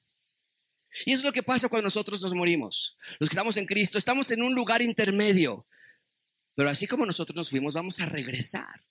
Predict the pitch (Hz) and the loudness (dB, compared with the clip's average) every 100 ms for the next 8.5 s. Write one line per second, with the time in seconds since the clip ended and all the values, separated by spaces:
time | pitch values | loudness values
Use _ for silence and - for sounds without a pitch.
0 | _ - - 190 220 - 220 190 220 185 | _ -14 -8 0 2 2 -2 0 0 0
1 | - 147 160 165 190 185 - 185 170 - | -4 0 0 0 -2 -2 -4 -2 -4 -2
2 | 147 147 151 143 - 135 135 - - - | -2 0 0 0 -2 -2 -2 -4 -6 -2
3 | 165 165 151 151 156 151 143 139 143 156 | -2 -2 -4 -6 -4 -2 -2 0 2 2
4 | 156 147 139 151 139 - 143 165 160 175 | 0 0 0 0 -2 -2 2 2 4 0
5 | 180 - 196 196 175 165 247 262 254 233 | 0 0 2 0 0 2 2 2 2 0
6 | 185 202 208 190 170 180 214 214 - 175 | 0 -2 0 -2 0 2 2 0 -2 0
7 | 202 262 254 214 - 175 180 196 233 226 | 4 4 2 -2 -6 -8 -2 0 0 -2
8 | 175 175 262 226 - | -2 2 4 4 0